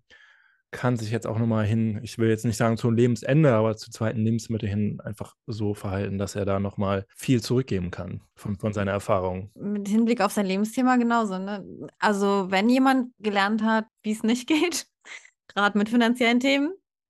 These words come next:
Speaker 2: dann er. Und das kann er ja auch weitergeben.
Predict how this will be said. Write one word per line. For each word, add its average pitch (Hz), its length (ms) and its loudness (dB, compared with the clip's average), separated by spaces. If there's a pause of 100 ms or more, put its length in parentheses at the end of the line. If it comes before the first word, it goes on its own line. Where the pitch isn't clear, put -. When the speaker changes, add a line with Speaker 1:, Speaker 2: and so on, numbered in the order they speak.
(120)
Speaker 2:
dann 202 180 0
er. 214 360 -2
Und 202 160 -8
das 196 100 -10
kann 226 220 -2
er 214 100 2
ja 208 220 0
auch - 400 -2
weitergeben. 180 680 -6